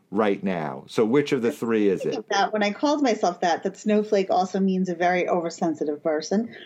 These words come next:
Speaker 1: Yes.
Speaker 2: But you know what? While I'm not oversensitive to you, I do feel like I'm a little hypersensitive at times. So I'm gonna say I'm all three of those snowflakes.
Speaker 1: <gasps> All three?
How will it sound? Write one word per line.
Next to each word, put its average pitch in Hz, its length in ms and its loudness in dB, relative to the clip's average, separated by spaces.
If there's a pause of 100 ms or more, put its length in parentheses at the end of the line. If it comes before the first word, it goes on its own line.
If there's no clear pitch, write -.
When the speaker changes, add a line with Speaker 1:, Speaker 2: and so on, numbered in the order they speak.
Speaker 1:
Yes. - 160 -10
Speaker 2:
But 240 140 4
you 277 80 6
know 311 120 6
what? 370 240 4 (280)
While 247 200 4
I'm 254 160 2
not 269 240 2 (180)
oversensitive 226 760 0
to 202 100 -10
you, 190 400 2
I 214 100 2
do 339 240 0
feel 277 140 0
like 214 180 0
I'm 202 100 2
a 202 80 2
little 196 260 4
hypersensitive 175 800 -2
at - 140 -6
times. 123 320 -6
So 175 100 0
I'm 226 160 4
gonna 277 240 4 (260)
say 196 220 2
I'm 190 240 2
all 208 340 0
three 208 320 0
of 160 120 -2
those 160 240 -2
snowflakes. - 720 -4
Speaker 1:
<gasps> - 80 -20
All 120 380 8
three? 139 840 4